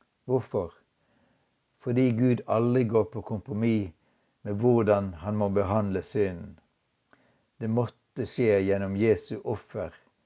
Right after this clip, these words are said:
på korset. Mange kristne i dag snakker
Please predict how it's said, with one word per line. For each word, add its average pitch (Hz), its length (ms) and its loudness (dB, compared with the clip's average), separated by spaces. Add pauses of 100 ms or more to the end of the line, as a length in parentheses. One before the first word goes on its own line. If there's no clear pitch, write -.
(160)
på 92 100 -12
korset. 101 520 -8 (1600)
Mange 131 300 -2
kristne 135 580 -4
i 123 80 2
dag 120 200 6
snakker 123 360 -6